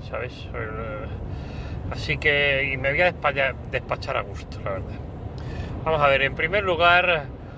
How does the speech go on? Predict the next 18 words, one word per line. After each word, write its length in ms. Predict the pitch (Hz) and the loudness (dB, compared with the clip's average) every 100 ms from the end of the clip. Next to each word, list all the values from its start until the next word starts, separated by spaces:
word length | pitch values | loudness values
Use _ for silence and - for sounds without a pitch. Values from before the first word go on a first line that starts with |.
| - - - - - - | -12 -12 -12 -12 -12 -10
el, 160 | 139 139 | -8 -4
eh, 40 | |
eh, 760 | 143 147 - 143 143 147 143 151 | 0 0 0 -2 -2 -4 -4 0
esto, 1600 | 175 - - 180 170 165 156 151 143 139 135 127 123 120 117 117 - - - - - - - - - - - | 0 0 2 4 6 6 4 4 4 4 4 4 2 0 -2 -4 -6 -10 -10 -10 -10 -10 -12 -10 -10 -10 -8
esto 180 | - 185 | 0 4
de 100 | 170 | 6
las 120 | 143 | 4
ferias 320 | - 156 139 | 2 4 6
de 80 | 135 | 6
los 140 | 123 | 4
libros, 720 | 120 139 135 135 135 139 - 131 | 2 0 2 2 2 0 -2 0
eh, 380 | 120 117 110 104 98 98 - - - - - - - - - - - - - - - - - - | 2 2 0 -4 -8 -8 -8 -8 -10 -10 -10 -12 -12 -10 -10 -8 -8 -8 -8 -8 -6 -6 -6 -2
debería 400 | 143 143 160 185 | 2 4 4 2
ser 280 | - 180 170 | 2 0 2
un 120 | 170 | 2
acontecimiento 1000 | 156 143 127 131 117 110 113 113 - 101 | 0 -2 -6 -6 -6 -4 -4 -4 -6 -6
en, 180 | 98 98 | -6 -6
en, 400 | 104 107 107 107 | -4 -4 -4 -6